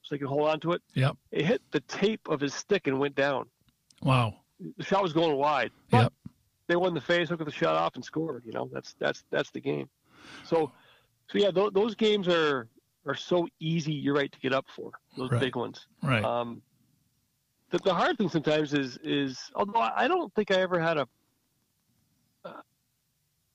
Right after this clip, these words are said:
Speaker 1: I, I'm not sure, and I'm sure you're in the same boat. There was ever a game that I wasn't excited about it, if that makes sense.
Speaker 2: Right.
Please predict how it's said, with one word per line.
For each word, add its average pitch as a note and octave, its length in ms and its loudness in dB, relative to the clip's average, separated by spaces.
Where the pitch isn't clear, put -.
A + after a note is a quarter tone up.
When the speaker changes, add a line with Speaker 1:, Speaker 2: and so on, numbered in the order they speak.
Speaker 1:
I, F#3+ 200 4
I'm F#3 320 0
not A#3 220 2
sure, F3+ 380 2
and D#3 120 2
I'm C#3 100 0
sure E3+ 400 0
you're D#3 120 2
in D3+ 60 0
the C#3+ 60 -2
same C3+ 280 -2
boat. C3 320 0
There D3 120 0
was C#3 180 -2
ever D#3 320 0
a C#3 100 -2
game C#3+ 420 0
that C#3 120 0
I B2 80 0
wasn't C3 460 -2
excited F3 480 0
about A#2 300 -2
it, - 100 -10
if - 80 -20
that C3+ 160 -2
makes A#2 220 -12
sense. A2+ 380 -10
Speaker 2:
Right. A#2 380 -2